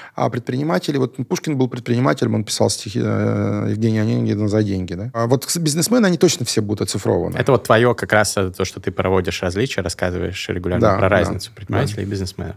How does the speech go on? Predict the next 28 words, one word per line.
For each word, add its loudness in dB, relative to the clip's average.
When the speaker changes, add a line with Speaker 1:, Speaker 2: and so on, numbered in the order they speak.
Speaker 1:
Да. -2
Speaker 2:
Предприниматель — 4
это, 0
ладно, 4
по-английски 2
будет, -4
то 0
есть -2
антрепренер, 0
условно -12
говоря. -8
Speaker 1:
Да, 2
Speaker 2:
Это -2
вот -10
тот, -2
Speaker 1:
да, 2
Speaker 2:
кто -2
Speaker 1:
да, -20
Speaker 2:
предприимчивый, 2
Speaker 1:
да. -2
Speaker 2:
что-то -8
там -12
это. -10
Speaker 1:
Да. -10
Speaker 2:
Окей, -6
так. 4
Speaker 1:
То 6
есть, 2